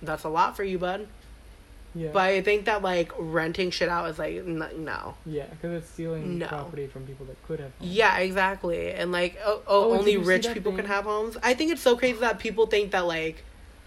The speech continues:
Speaker 1: universal base income is, like, w-, w-, wrong.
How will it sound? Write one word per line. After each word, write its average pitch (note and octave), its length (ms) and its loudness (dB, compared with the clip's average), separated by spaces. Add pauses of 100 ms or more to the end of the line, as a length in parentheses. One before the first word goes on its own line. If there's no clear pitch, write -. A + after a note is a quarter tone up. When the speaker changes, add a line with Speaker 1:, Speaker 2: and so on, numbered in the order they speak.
(920)
Speaker 1:
universal F#3 960 4
base E3+ 320 0
income E3 440 -2
is, E3 200 -6
like, C3 340 -6
w-, D#3+ 420 -8
w-, D#3 200 -4
wrong. C#3+ 340 -4